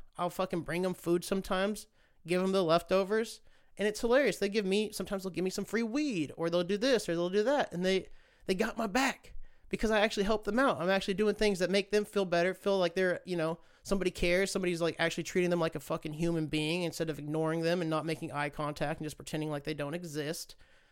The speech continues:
'Cause that's what happens a lot to these people, you know? And they tell me that 'cause they know, like, I'm just sitting there chatting with them, and they'll,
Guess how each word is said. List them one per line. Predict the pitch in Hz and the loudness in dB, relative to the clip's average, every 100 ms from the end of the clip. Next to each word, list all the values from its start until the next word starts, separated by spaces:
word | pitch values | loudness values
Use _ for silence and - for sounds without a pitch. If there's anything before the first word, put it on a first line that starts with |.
| - | -18
'Cause | - | -2
that's | 233 262 | -2 -2
what | 185 | -2
happens | 226 202 170 | -2 -2 -4
a | |
lot | 156 220 - | 0 0 0
to | 156 | -4
these | 139 | -8
people, | - 156 - - | -6 -8 -8 -10
you | 165 | -4
know? | 160 170 - - - _ - | -4 -4 -8 -18 -20 _ 2
And | |
they | 214 254 | 4 6
tell | 320 330 | 8 8
me | 254 | 6
that | 147 131 - | 2 -6 -12
'cause | - 196 | -8 0
they | 220 | 2
know, | 240 269 | 4 4
like, | 226 175 | 4 2
I'm | 202 | -2
just | 202 | -4
sitting | - | -4
there | 196 | -4
chatting | 190 185 170 185 | -2 0 2 0
with | 175 | 0
them, | 175 170 | 0 0
and | 170 | 2
they'll, | 175 175 | 2 2